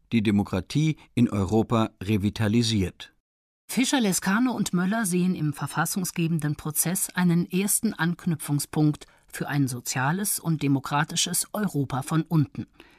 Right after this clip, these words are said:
Speaker 2: Einen weiteren machen sie in der Wiedergewinnung der haushalts- und sozialpolitischen Handlungsfähigkeit in Europa aus.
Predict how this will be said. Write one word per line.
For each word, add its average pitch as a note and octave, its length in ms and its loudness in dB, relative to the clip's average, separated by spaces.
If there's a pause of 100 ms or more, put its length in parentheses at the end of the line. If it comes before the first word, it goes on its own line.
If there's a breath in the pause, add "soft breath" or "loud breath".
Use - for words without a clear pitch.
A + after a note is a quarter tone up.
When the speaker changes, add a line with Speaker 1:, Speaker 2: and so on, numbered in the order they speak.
(640 soft breath)
Speaker 2:
Einen D3+ 320 4
weiteren D#3+ 540 2 (120)
machen F#3 320 2
sie A3+ 100 0
in G3 120 0
der D#3 140 0
Wiedergewinnung G3+ 680 0
der C#3+ 220 -2
haushalts- E3+ 520 -2
und D#3 200 -2
sozialpolitischen E3 1080 0
Handlungsfähigkeit D3+ 1040 0
in D#3 140 -2
Europa C#3 500 0
aus. A#2 340 -4